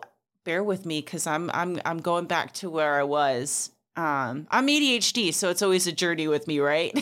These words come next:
<laughs> Especially in these solo episodes. But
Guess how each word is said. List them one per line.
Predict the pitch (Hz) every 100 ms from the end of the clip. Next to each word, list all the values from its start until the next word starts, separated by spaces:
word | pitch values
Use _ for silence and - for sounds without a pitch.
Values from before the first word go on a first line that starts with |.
| -
<laughs> | 302 - 339 - - - - - - -
Especially | - 269 - 254 247
in | 247
these | 294 - 349 -
solo | - 226 226 208
episodes. | 185 175 190 190 170 151 151
But | - 175 160 -